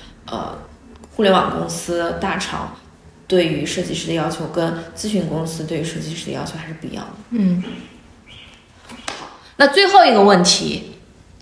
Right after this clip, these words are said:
Speaker 1: 就是如何坚持的做设计？就是有些同学问，就是设计师要走下去，可能是因为某种召唤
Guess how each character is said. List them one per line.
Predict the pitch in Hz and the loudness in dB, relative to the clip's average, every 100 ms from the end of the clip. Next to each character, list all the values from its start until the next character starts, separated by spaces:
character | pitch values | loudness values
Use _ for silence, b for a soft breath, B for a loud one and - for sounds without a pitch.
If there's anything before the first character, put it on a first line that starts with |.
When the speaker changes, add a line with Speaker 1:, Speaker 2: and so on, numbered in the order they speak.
| _ | _
Speaker 1:
就 | - 202 | 0 2
是 | 196 175 | 6 6
如 | 175 262 | 4 4
何 | 269 | 4
坚 | 208 - 294 320 | 4 4 4 4
持 | - - - | 2 2 0
的 | 160 - | 0 0
做 | - - | -2 -4
设 | - 185 - | -4 -4 -6
计？ | - - - - - - - - - - - - - b b | -8 -8 -12 -20 -20 -20 -20 -20 -20 -20 -20 -20 -20 b b
就 | - 220 | -2 4
是 | 226 208 B B B B B B - _ - | 4 2 B B B B B B -20 _ 4
有 | 214 | 6
些 | 190 254 254 262 254 254 | 8 8 8 8 4 2
同 | 220 | 2
学 | 220 202 | 6 6
问， | 208 220 170 202 | 8 6 4 0
就 | 214 | -2
是 | |
设 | - 277 240 | 2 4 4
计 | 202 | 4
师 | 190 - 214 | 2 4 6
要 | 226 196 | 6 6
走 | - 147 | 4 0
下 | 190 190 | 2 2
去， | 185 180 | 2 -2
可 | 165 165 | -4 -4
能 | - 165 | -2 0
是 | - 220 196 | 0 2 2
因 | 190 | 2
为 | 202 | 2
某 | 180 - 180 | 2 0 -2
种 | - | -2
召 | - 175 180 | 0 4 6
唤 | 180 - - | 6 4 2